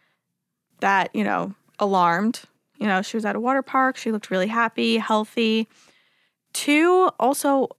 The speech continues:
why are you commenting on a ten-year-old's Instagram account, these comments? Like,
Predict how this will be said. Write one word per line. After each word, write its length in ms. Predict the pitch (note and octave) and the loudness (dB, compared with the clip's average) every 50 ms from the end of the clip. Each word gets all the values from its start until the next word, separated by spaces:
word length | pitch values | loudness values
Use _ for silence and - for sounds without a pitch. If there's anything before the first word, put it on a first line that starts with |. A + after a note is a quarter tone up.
| _ _ _ _ | _ _ _ _
why 260 | - G#3 A#3 A#3+ A#3+ | -6 -4 -2 -2 0
are 80 | C4+ D4 | 0 2
you 140 | D#4+ F4 E4+ | 2 2 0
commenting 480 | - - C#4 C#4 C#4 C4 - B3+ B3 | 0 0 0 0 0 0 0 0 0
on 120 | A#3 A3+ A3 | 2 2 0
a 20 | G#3+ | -2
ten-year-old's 500 | - - A3+ A3+ A3+ A3 G3+ G3 F#3 - | -2 -2 -2 0 0 0 0 -2 -4 -4
Instagram 420 | F#3 G#3+ - - F#3+ F3+ D#3+ D3+ | -6 -6 -4 -4 -4 -4 -4 -4
account, 300 | - - - - - F3+ | -6 -8 -8 -8 -8 -8
these 260 | - D#3+ - - - _ _ _ _ | -8 -12 -12 -14 -16 _ _ _ _
comments? 640 | - - D4 C#4 - - - - - - - - - - _ _ - | -8 -4 -4 -4 -4 -6 -8 -12 -14 -18 -20 -20 -20 -20 _ _ -6
Like, 240 | G#3+ G#3 F#3+ F#3 | -4 -4 -4 -6